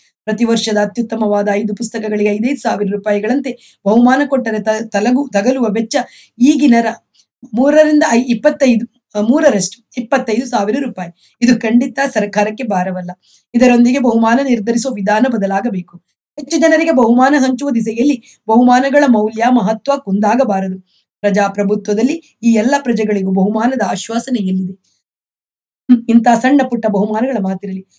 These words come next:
ಲೋಕ ಪ್ರಖ್ಯಾತರಾದ ನೊಬೆಲ್ ಪಾರಿತೋಷಕವನ್ನು ಕೂಡ ತಿರಸ್ಕರಿಸಬಲ್ಲ ಸಾರ್ತ್ರ ಅಂ-, ಅಂತ ಲೇಖಕರಿರುತ್ತಾರೆ. ಬಹುಮಾನ ಅವರಿಗೆ ಗೌಣ, ಬೇಡ.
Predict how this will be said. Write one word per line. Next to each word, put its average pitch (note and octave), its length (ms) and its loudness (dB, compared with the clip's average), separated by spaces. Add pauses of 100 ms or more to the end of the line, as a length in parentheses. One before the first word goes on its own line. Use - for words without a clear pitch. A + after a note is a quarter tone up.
(140)
ಲೋಕ E4 240 6
ಪ್ರಖ್ಯಾತರಾದ D4+ 760 2
ನೊಬೆಲ್ B3+ 380 2
ಪಾರಿತೋಷಕವನ್ನು C#4 760 -2
ಕೂಡ C4 160 0 (120)
ತಿರಸ್ಕರಿಸಬಲ್ಲ C4 800 0 (520)
ಸಾರ್ತ್ರ B3+ 460 0 (200)
ಅಂ-, B3 220 0 (960)
ಅಂತ B3 180 4 (140)
ಲೇಖಕರಿರುತ್ತಾರೆ. G#3 1080 0
ಬಹುಮಾನ C#4+ 480 4
ಅವರಿಗೆ A3+ 280 0
ಗೌಣ, G3 320 0 (280)
ಬೇಡ. G#3+ 180 0